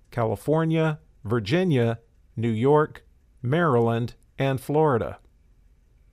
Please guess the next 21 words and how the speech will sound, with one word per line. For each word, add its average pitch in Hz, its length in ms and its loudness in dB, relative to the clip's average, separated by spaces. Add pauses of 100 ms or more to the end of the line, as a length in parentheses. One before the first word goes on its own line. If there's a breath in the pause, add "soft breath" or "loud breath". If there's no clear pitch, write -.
(140)
The 131 80 -4
top 165 240 0
ten 160 180 0
counties 151 420 0
with 127 120 -2
the 127 80 0
highest 143 360 0
number 147 280 0
of 110 120 -2
recent 139 360 -4
cases 139 400 -2
per 135 220 -2
capita, 151 440 0
according 135 480 0
to 135 120 -2
the 120 100 0
New 127 100 0
York 131 320 0
Times: 139 600 -4 (180)
Dimmitt, 135 420 0
Texas; - 720 -2